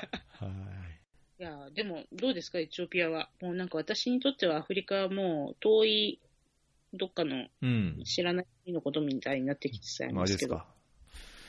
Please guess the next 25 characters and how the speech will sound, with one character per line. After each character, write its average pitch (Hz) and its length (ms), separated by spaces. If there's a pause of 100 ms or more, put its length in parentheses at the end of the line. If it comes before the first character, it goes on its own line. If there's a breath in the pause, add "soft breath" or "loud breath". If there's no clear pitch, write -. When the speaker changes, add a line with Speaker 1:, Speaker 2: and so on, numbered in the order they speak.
(200 loud breath)
Speaker 2:
う 175 60
ん。 180 200
Speaker 1:
エ - 20
チ 135 180
オ 113 100
ピ - 160
ア 117 40
は 113 100
ち 120 100
ょ - 20
っ - 20
と 120 160
ま 104 180
ず 113 160
い 92 300 (800)
か - 100
も 87 100
し - 120
れ 82 60
な 80 60
い - 40
で 80 60
す - 140
ね。 113 260
今、 92 560